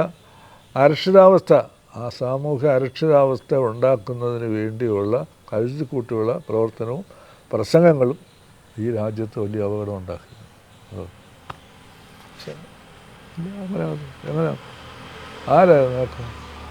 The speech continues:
Speaker 1: ഇടയില്ല. ഇപ്പൊ ഇന്ന് ഇപ്പൊ നമ്മളിപ്പോ കണ്ടില്ലേ അവിടെ ച-, ഛത്തീസ്ഗറില്?
Speaker 2: ഉം.
Speaker 1: ഛത്തീസ്ഗറില്?
Speaker 2: ആ, കന്യാസ്ത്രീകളുടെ.
Speaker 1: കന്യാസ്ത്രീകൾ. നേരോ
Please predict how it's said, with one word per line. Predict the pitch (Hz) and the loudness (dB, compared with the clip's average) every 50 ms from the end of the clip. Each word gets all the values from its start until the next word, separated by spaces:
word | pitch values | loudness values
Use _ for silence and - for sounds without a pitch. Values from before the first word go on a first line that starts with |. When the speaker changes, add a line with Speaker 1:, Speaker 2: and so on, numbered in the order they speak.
| - - - - - - - - - - - - - - - - - - - - - - - - - - - | -18 -18 -18 -18 -18 -20 -20 -20 -20 -20 -20 -20 -20 -18 -18 -20 -18 -20 -20 -20 -20 -20 -18 -18 -18 -6 2
Speaker 1:
ഇടയില്ല. | 135 160 170 175 175 160 151 151 - - - - - - - - | 6 6 8 8 6 4 2 0 -6 -20 -20 -20 -20 -20 -20 -16
ഇപ്പൊ | - - 175 170 170 170 | -6 0 4 4 4 4
ഇന്ന് | 170 170 196 190 180 | 4 2 0 0 0
ഇപ്പൊ | 185 185 180 | -2 -2 -2
നമ്മളിപ്പോ | 175 175 185 180 175 185 185 180 | 0 0 0 2 2 4 6 6
കണ്ടില്ലേ | 175 170 180 170 160 143 120 101 - - - | 6 6 6 4 6 4 4 4 0 -4 0
അവിടെ | 120 131 135 131 127 131 127 - - - - - - - - - - - | 2 6 6 6 6 4 -2 -12 -14 -16 -18 -18 -18 -20 -20 -18 -10 -2
ച-, | 131 127 120 - | 0 0 0 2
ഛത്തീസ്ഗറില്? | 160 147 143 165 180 165 - 180 165 151 151 151 139 131 - - - - - - - - - - 196 | 0 0 4 4 4 4 6 6 4 4 4 2 0 -2 -4 -12 -20 -20 -20 -20 -20 -20 -18 -14 -14
Speaker 2:
ഉം. | 139 113 98 - - - - - - - - - - - - - - - - - - - - | -12 -12 -14 -16 -20 -20 -20 -20 -20 -20 -20 -20 -20 -20 -20 -20 -20 -20 -18 -20 -18 -10 -2
Speaker 1:
ഛത്തീസ്ഗറില്? | 165 151 - - 175 160 - 180 156 147 143 139 123 117 - - - | -2 -2 0 2 0 0 2 2 2 4 4 2 0 0 -2 -8 -4
Speaker 2:
ആ, | 160 143 - | -4 0 2
കന്യാസ്ത്രീകളുടെ. | 170 160 165 170 165 - 165 160 156 143 151 147 | 2 4 4 2 2 2 0 0 0 2 2 2
Speaker 1:
കന്യാസ്ത്രീകൾ. | 143 127 117 143 131 123 120 120 - - 127 113 104 - - - - - - - - - - - - - - - - - - 113 | 0 0 -2 -4 -4 -4 -6 -8 -12 -14 -16 -18 -18 -18 -20 -20 -20 -20 -20 -20 -20 -20 -20 -20 -20 -20 -20 -20 -16 -12 -6 0
നേരോ | 123 139 147 156 165 | 4 6 6 8 10